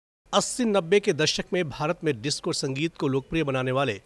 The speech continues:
गायक संगीतकार बप्पी लहरी का मुंबई में इलाज के दौरान निधन हो गया। बप्पी दा के निधन की खबर सोशल मीडिया और विभिन्न राष्ट्रीय न्यूज चैनल पर प्रसारित होने की खबर देखकर बप्पी दा के फैंस में शोक का माहौल देखा गया। बप्पी लहरी के निधन पर शोक व्यक्त करते हुए फिल्म निर्माता रंजीत सामा ने कहा कि उनके जाने से संगीत और फिल्म जगत को काफी बड़ा नुकसान हुआ है,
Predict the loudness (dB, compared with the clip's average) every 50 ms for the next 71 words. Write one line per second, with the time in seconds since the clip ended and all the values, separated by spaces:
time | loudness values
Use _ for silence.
0 | -6 0 2 4 4 4 2 0 -2 -2 0 -2 -2 -2 0 0 2 2 2 0
1 | -2 -2 -2 -2 0 0 0 0 0 0 0 0 0 0 0 0 0 0 0 0
2 | 0 0 0 0 0 -2 -4 -4 -2 0 0 0 0 0 -2 -2 -2 -2 -2 0
3 | -2 -2 -2 0 2 2 2 4 4 4 6 6 6 6 6 4 4 4 4 4
4 | 2 0 0 2 2 4 6 6 4 4 2 0 0 0 0 0 0 0 0 0
5 | 0 2 4 4 4 2 2 2 2 2 2 4 8 10 10 10 10 8 4 2
6 | 2 2 2 2 4 4 2 2 2 0 0 2 2 0 0 0 0 -2 0 2
7 | 2 2 0 0 0 0 0 0 -2 -4 -2 0 0 0 2 0 0 -2 0 0
8 | 0 0 0 0 -2 -4 -4 -4 -2 0 0 -2 -2 -4 -6 -4 -2 -2 -2 -2
9 | -2 -2 -4 -4 -2 -2 -2 0 0 -2 -2 -2 -4 -4 -2 0 0 0 0 0
10 | -2 -2 -2 -2 0 0 0 2 2 2 4 6 6 6 8 8 8 6 6 6
11 | 4 6 6 4 4 6 4 4 4 4 2 2 2 2 2 0 0 0 0 -2
12 | -4 -2 0 0 0 2 2 2 2 2 0 0 0 0 0 0 0 0 2 2
13 | 2 2 0 0 -2 -2 -2 -2 -2 0 0 0 0 -2 -2 -2 -2 -2 -2 -2
14 | -2 -2 -2 -4 -4 -4 -4 -4 -2 -2 -2 0 0 0 0 0 -2 -2 -2 -2
15 | -2 -2 -2 -4 -2 -2 -2 -2 -2 -2 -2 -2 -2 -2 -4 -2 -2 -2 0 0
16 | -2 -2 -2 -2 -4 -2 -2 -2 -2 -2 -4 -6 -4 -2 0 0 0 -2 -4 -4
17 | -4 -2 -2 0 0 2 2 0 0 -2